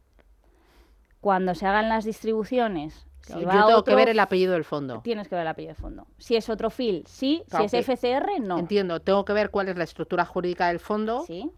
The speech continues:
Speaker 2: para saber si tengo que vender y comprar o me puedo beneficiar de esa ventaja fiscal que es el traspaso.
Speaker 1: Así es, pero en grandes rasgos, a ver, em, un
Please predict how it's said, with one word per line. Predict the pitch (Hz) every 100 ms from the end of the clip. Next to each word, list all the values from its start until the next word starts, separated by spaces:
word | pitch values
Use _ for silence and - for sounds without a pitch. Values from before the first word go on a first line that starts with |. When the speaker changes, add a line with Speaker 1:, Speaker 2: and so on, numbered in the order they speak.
| _
Speaker 2:
para | 190 180 196 220
saber | - 180 165 175 160
si | - 175 151 -
tengo | 180 185 185 180
que | 180
vender | 175 180 180
y | 175
comprar | 180 180 220 240 302 - -
o | 196 220
me | 226 180 165
puedo | 185 185
beneficiar | 180 175 175 - 190 202 196
de | 175
esa | 175 180
ventaja | 165 156 180 190
fiscal | 185 165 - 208
que | -
es | 175
el | 156
traspaso. | 143 - 127 120 113
Speaker 1:
Así | 170 170
es, | 151 160 -
pero | 202 196
en | 190
grandes | 196 208 226 226
rasgos, | 233 220 220 220 240 - -
a | 185
ver, | 185 -
em, | 175 175 175 175 -
un | 196 202 214 208